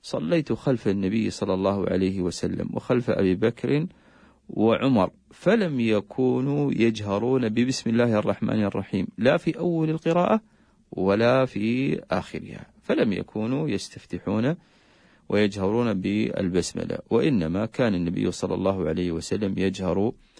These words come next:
بالحمد لله رب العالمين". وذلك عائشة رضي الله عنها لما نقلت صفة صلاة النبي صلى الله عليه وسلم قالت: "استفتح الصلاة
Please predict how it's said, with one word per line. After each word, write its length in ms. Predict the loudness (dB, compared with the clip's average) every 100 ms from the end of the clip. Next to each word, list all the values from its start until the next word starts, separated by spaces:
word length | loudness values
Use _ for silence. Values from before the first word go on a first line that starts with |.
| _ _ _
بالحمد 760 | -2 2 2 2 -2 0 2 4
لله 380 | 4 4 2 2
رب 220 | 0 2
العالمين". 420 | 4 4 4 2
وذلك 400 | 2 2 2 2
عائشة 300 | 2 2 0
رضي 200 | 0 0
الله 340 | 2 0 0
عنها 300 | 0 0 0
لما 400 | 0 0 2 2
نقلت 460 | 4 2 2 2 0
صفة 380 | -2 -2 -2 -2 -4
صلاة 340 | -4 -2 -2 -2
النبي 380 | -4 -2 -2 -2
صلى 220 | -2 -2
الله 340 | 0 0 0
عليه 420 | -2 0 0 -2 -2
وسلم 600 | -4 -4 -6 0 0 0 _ _ _ _ _ _ _ _ -20 -20 -20 -20 -20 -20 _
قالت: 240 | 2 2
"استفتح 500 | -2 -2 -2 -2 -2
الصلاة 800 | -2 0 2 4 4 4 2 2